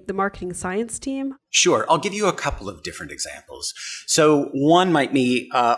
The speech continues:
Speaker 2: all of our digital advertising reports, uh, in fact, uh, all of our reports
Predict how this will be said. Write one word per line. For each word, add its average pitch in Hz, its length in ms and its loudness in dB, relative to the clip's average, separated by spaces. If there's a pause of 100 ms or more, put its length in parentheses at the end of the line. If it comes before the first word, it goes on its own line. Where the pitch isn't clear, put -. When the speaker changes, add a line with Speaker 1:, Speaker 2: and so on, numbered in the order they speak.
Speaker 2:
all 165 240 6
of 165 80 2
our 127 140 2
digital 120 320 2
advertising 95 480 0
reports, - 640 -2
uh, 90 280 2
in 95 180 -4
fact, 104 260 -4
uh, 95 80 -6 (160)
all 92 240 -2
of 101 80 -8
our 98 100 0
reports 92 400 -4